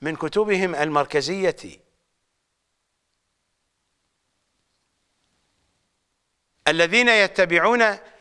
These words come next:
المذهب الظاهري، وكان مذهبا كبيرا في سالف الزمن، لا زالت بقاياه موجودة إلى يومنا.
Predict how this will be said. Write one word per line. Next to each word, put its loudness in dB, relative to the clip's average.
المذهب 2
الظاهري، 2
وكان 2
مذهبا 2
كبيرا 2
في -4
سالف 0
الزمن، -2
لا 4
زالت 2
بقاياه 2
موجودة 2
إلى 2
يومنا. 0